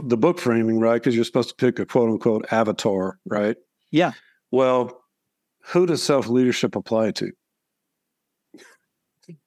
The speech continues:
Speaker 2: It's
Speaker 1: It applies to
Speaker 2: everybody. <laughs>
Speaker 1: indi-, <laughs> exactly. So it applies to individuals. And, well, let's just make some categories. It applies to, uh, new leaders, young leaders. Applies certainly to people coming out of college, going into a,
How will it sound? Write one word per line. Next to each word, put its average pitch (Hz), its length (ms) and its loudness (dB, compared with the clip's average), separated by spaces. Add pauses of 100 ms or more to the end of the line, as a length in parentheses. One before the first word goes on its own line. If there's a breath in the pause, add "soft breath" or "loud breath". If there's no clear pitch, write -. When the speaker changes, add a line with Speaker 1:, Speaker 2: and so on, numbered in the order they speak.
(180)
Speaker 2:
It's - 300 -2
Speaker 1:
It 135 100 4
applies 120 340 2
to 135 100 0
Speaker 2:
everybody. 117 280 0 (180)
<laughs> - 140 -12
Speaker 1:
indi-, 202 280 -2 (120)
<laughs> - 60 -12
exactly. 113 720 0
So 117 260 2 (400 loud breath)
it 147 100 0
applies 135 420 0
to 131 120 2
individuals. 110 760 0
And, 110 160 0
well, 117 120 2
let's 127 200 0
just - 260 -2
make 117 180 2
some 110 140 -2
categories. 101 520 0
It 104 40 -2
applies 117 500 0
to, 110 280 2
uh, 104 220 0 (160)
new 151 200 2
leaders, 120 420 2
young 120 280 2
leaders. 107 440 -2 (480)
Applies 117 400 0
certainly 139 380 2
to - 100 -12
people 120 260 0
coming 117 280 2
out 104 120 2
of 92 60 -2
college, 110 580 0
going 110 300 2
into 107 400 0
a, 90 40 -4